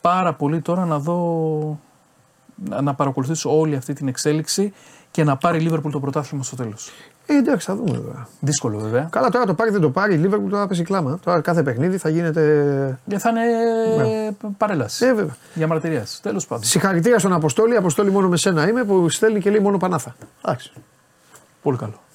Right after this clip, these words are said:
Speaker 2: Παλικάρι Αποστόλης. Κάθεται εδώ, είναι, α, συγχαρητήρια, Αποστόλη.
Speaker 1: Μόνο Πανάθα.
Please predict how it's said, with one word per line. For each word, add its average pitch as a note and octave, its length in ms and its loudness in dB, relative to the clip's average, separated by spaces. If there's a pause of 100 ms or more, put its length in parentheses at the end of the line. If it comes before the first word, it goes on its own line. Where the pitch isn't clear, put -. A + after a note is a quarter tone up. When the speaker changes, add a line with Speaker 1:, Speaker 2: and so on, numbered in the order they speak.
(200)
Speaker 2:
Παλικάρι F#3+ 340 2
Αποστόλης. A#2 440 -8 (180)
Κάθεται C#3 360 0
εδώ, A3 160 4
είναι, E3+ 180 4
α, D3+ 160 2 (600)
συγχαρητήρια, E3 360 -2
Αποστόλη. - 300 -12
Speaker 1:
Μόνο F#3 120 -4
Πανάθα. C3 280 -10